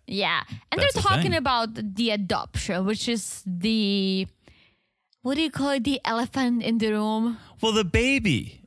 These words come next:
Speaker 2: is the elephant in the room. 'Cause if
Speaker 1: What
Speaker 2: you
Speaker 1: baby?
Speaker 2: remember the potential baby that Kenny and
Speaker 1: Well,
Speaker 2: Armando
Speaker 1: that's what
Speaker 2: may
Speaker 1: I'm
Speaker 2: have.
Speaker 1: saying, the kid.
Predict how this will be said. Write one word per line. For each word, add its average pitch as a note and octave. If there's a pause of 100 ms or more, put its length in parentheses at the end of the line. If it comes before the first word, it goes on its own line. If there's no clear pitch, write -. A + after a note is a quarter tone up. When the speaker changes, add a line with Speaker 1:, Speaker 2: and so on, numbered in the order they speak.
(120)
Speaker 2:
is G#2
the G2+
elephant F2+
in D#2
the D#2
room. D#2+
'Cause G2
if -
Speaker 1:
What -
Speaker 2:
you C3
Speaker 1:
baby? B2+
Speaker 2:
remember E3+ (460)
the A2+
potential B2+
baby F2+
that E2+
Kenny G2
and F#2
Speaker 1:
Well, F2
Speaker 2:
Armando -
Speaker 1:
that's -
what F4+
Speaker 2:
may E4
Speaker 1:
I'm -
Speaker 2:
have. -
Speaker 1:
saying, C4+
the G#3+
kid. G3+